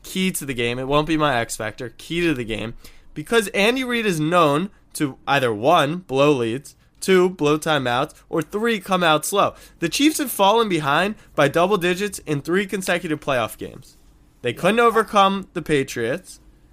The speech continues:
They overcame Houston, who's garbage, and Tennessee,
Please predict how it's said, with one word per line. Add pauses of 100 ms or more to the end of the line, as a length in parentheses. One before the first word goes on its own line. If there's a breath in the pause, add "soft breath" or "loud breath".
(180)
They (120)
overcame
Houston,
who's
garbage, (240 soft breath)
and
Tennessee,